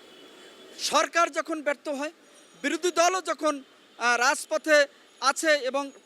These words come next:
পার্লামেন্টে যেই বিরোধী দলটা ছিল, একটা ক্যাঙ্গারু বিরোধী দল এবং একটা, আহ, গৃহপালিত বিরোধী দল, তারা যখন ব্যর্থ হয়েছে, তখন কিন্তু সংবাদপত্র এদেশের স্বাধীনতার কথা বলেছে, গণতন্ত্রের কথা বলেছে, সার্বভৌমত্ব রক্ষার কথা বলেছে।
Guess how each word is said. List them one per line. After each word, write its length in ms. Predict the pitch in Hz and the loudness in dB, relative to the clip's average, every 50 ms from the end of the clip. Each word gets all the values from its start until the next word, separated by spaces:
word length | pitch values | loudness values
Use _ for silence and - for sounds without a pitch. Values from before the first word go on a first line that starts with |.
| - | -2
পার্লামেন্টে 580 | - 240 254 269 302 330 349 381 392 381 403 381 | 0 2 2 2 0 -2 -2 -4 -6 -6 -6 -4
যেই 180 | 302 320 320 | -4 -4 -4
বিরোধী 300 | 302 262 277 277 233 262 | -4 -6 -8 -8 -8 -6
দলটা 300 | 247 214 262 254 247 262 | -2 0 0 0 0 -4
ছিল, 320 | 247 - - 254 240 247 254 - - - - - | -6 -6 -6 -2 -2 -2 -2 -2 -8 -20 -12 -6
একটা 200 | - 220 - 269 | -4 -4 -4 -4
ক্যাঙ্গারু 500 | 233 - - 277 285 285 277 294 294 294 | -6 -2 -2 -2 0 0 0 0 0 0
বিরোধী 320 | 269 254 285 285 277 254 277 | -4 -8 -10 -10 -8 -8 -2
দল 220 | 247 285 285 294 - - - - - - - | -2 -2 -2 -2 -6 -20 -20 -20 -18 -10 -6
এবং 260 | 226 247 277 277 277 | -2 -2 0 0 -2
একটা, 340 | 277 - - 285 277 262 - _ - - _ _ - | -4 -2 0 2 2 2 0 _ -20 -20 _ _ -6
আহ, 180 | 226 240 240 233 196 - | -2 -2 -2 -2 -4 -4
গৃহপালিত 560 | 285 311 349 349 - 320 294 285 269 196 254 | -2 0 0 0 0 0 0 0 -2 -6 -6
বিরোধী 320 | 214 214 226 208 175 156 | -6 -6 -8 -12 -12 -10
দল, 120 | 170 160 131 - - - - _ _ | -10 -10 -10 -12 -20 -20 -20 _ _
তারা 280 | - 233 254 302 339 359 | -2 0 2 2 2 2
যখন 320 | 311 330 302 - 311 294 | 0 -2 -6 -6 -6 -6
ব্যর্থ 300 | 254 214 240 247 - - | -4 -4 -6 -6 -4 -6
হয়েছে, 360 | 370 349 349 339 - - 349 - _ _ _ _ _ - | -6 -4 -4 -6 -6 -10 -12 -12 _ _ _ _ _ -8
তখন 280 | 269 262 320 370 370 | -6 -6 -6 -6 -8
কিন্তু 200 | 320 359 330 339 | -8 -12 -10 -8
সংবাদপত্র 840 | 277 - - 226 269 294 285 320 320 - - 320 311 - - 320 320 | -8 -6 -4 -4 -4 0 0 0 0 0 -2 -4 -4 -4 -4 -4 -2
এদেশের 500 | 311 269 269 269 302 302 - 330 330 359 - - - - - - - - - | 0 0 0 0 -2 -4 0 0 0 0 0 -4 -18 -20 -20 -20 -20 -16 -10
স্বাধীনতার 640 | - - - 220 233 302 320 339 302 - 320 320 | -6 -2 0 0 0 0 -2 -2 0 0 0 2
কথা 220 | 294 302 294 302 302 | 0 -2 0 0 0
বলেছে, 380 | 311 311 311 285 - 330 - - - - - - - - - | 0 0 -4 -4 -4 -6 -8 -8 -10 -20 -20 -20 -20 -10 -2
গণতন্ত্রের 580 | 190 226 262 294 - 311 311 311 277 320 320 311 | 0 2 2 2 2 2 -2 0 -2 -6 -6 -2
কথা 240 | - 311 302 302 311 | -2 0 0 2 2
বলেছে, 400 | 311 311 320 254 - 320 320 311 - - - - - | 2 2 0 2 2 2 2 2 0 -10 -18 -16 -12
সার্বভৌমত্ব 680 | - - - - 226 247 302 339 359 381 370 - - | -10 -8 -4 0 0 0 0 0 -4 -6 -6 -6 -4
রক্ষার 300 | 311 302 262 - 269 262 | -4 -4 -4 -2 -4 -6
কথা 240 | 226 233 240 - 226 | -6 -6 -8 -6 -6
বলেছে। 340 | 214 208 202 190 - - 143 | -8 -6 -8 -10 -12 -12 -18